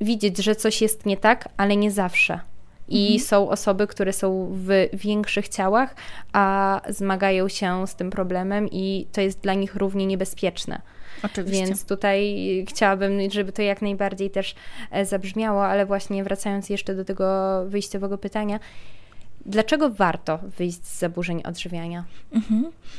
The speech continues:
Speaker 2: Bo warto się wyzwolić z tych sideł. E, warto jest, e, odzyskać prawdziwą, zdrową sprawczość, prawdziwą siłę, prawdziwą, e, satysfakcję,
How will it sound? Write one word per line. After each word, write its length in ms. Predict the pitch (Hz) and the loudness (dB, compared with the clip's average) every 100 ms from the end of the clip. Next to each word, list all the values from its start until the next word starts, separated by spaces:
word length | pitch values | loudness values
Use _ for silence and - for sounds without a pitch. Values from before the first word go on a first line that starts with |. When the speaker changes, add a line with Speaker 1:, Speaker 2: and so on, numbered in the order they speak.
| - - | -8 -4
Speaker 2:
Bo 140 | 214 | -2
warto 300 | 220 240 - | 0 -2 -4
się 160 | - 226 | -4 -2
wyzwolić 600 | 226 226 254 262 196 - | -2 -2 -2 -2 -2 -2
z 140 | - | -2
tych 140 | 233 - | -2 -4
sideł. 480 | - 208 - 185 - - - - - | -4 -4 -4 -6 -8 -12 -10 -10 -8
E, 340 | 185 185 190 | -6 -4 -2
warto 380 | 190 202 - - | 0 -2 -2 -4
jest, 540 | 220 214 214 - - - 202 196 | -2 -2 -2 -6 -8 -6 -4 -4
e, 40 | - | -2
odzyskać 760 | 202 190 202 220 - 208 - - | -2 -2 -4 -4 -4 -6 -4 -6
prawdziwą, 640 | - 208 202 247 220 185 | 0 0 2 0 0 -2
zdrową 460 | 185 190 226 196 185 | -2 0 0 0 -4
sprawczość, 840 | - 202 185 185 - 185 185 - - | -4 -2 -4 -4 -6 -6 -6 -6 -2
prawdziwą 600 | 196 196 196 240 220 190 | -2 -2 0 2 2 0
siłę, 500 | - 202 185 165 202 - - - - | -4 -4 -4 -4 0 0 0 -6 -6
prawdziwą, 720 | 202 190 190 247 254 202 190 | -4 -2 -2 -2 0 0 -2
e, 500 | 180 185 190 180 180 196 | -6 -6 -6 -6 -6 -4
satysfakcję, 1080 | - - 196 - 208 196 - - 180 175 | -4 -2 -2 -2 -4 -6 -4 -4 -4 -6